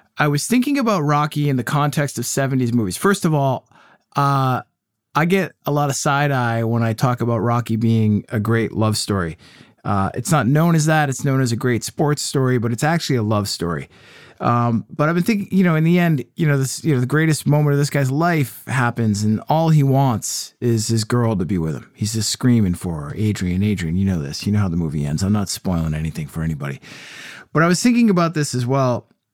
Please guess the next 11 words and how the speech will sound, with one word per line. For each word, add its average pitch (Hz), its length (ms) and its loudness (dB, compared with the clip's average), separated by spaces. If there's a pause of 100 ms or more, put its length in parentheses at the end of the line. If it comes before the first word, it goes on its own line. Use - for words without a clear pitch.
(300)
in, 131 480 0 (140)
in 143 160 -2
the 156 80 0
context 165 580 0
of 113 80 -2
seventies 165 560 0
movies 131 320 2
versus 113 500 0 (280)
eighties 113 560 0
movies. 69 580 -6 (600)
And 156 400 0